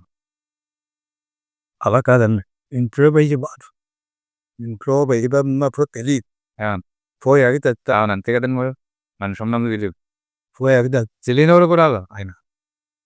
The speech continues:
Speaker 2: తెలిస్తే వదలదు కదా. మామూలు మనుషులే తిరిగిపోలేదు. మీరు అప్పటి నుంచి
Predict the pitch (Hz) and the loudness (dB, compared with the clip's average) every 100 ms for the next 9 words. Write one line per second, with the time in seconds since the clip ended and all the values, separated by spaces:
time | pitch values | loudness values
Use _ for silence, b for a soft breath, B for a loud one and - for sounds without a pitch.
0 | _ 107 107 151 135 135 143 120 120 110 | _ -6 -4 -2 -2 0 0 0 -2 -4
1 | 87 - _ _ _ _ _ _ _ _ | -10 -20 _ _ _ _ _ _ _ _
2 | _ _ _ _ 110 98 107 113 107 113 | _ _ _ _ -8 -6 -4 -6 -6 -6
3 | 127 123 113 110 95 87 _ _ _ _ | -4 -4 -4 -6 -10 -16 _ _ _ _
4 | _ _ _ _ _ _ _ _ _ _ | _ _ _ _ _ _ _ _ _ _
5 | _ _ _ _ _ 127 127 110 139 151 | _ _ _ _ _ 0 0 2 0 2